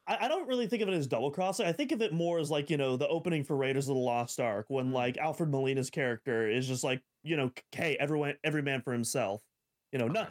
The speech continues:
Speaker 1: nothing personal, kid, but
Speaker 2: I would love, like, a really, like, a, like, a short, like, a five or ten minute short that, that shows us what happened. And I, some of the things in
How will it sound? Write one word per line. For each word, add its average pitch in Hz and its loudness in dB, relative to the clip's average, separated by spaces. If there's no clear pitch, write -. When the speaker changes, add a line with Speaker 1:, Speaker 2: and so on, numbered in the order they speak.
Speaker 1:
nothing 202 0
personal, 180 0
kid, 123 -2
but 113 0
Speaker 2:
I 151 0
would 233 -2
love, 143 -2
like, 127 -6
a 131 -8
really, 135 -4
like, 135 -6
a, 113 -6
like, 135 -6
a 117 -6
short, 123 -2
like, 113 -6
a 113 -6
five 131 -2
or 131 -2
ten 135 -10
minute 127 -8
short 123 -4
that, 123 -6
that 113 0
shows 165 2
us 131 -2
what 120 -4
happened. 117 -4
And 120 -6
I, 127 -4
some 220 -6
of 247 2
the 208 0
things 190 -2
in 143 2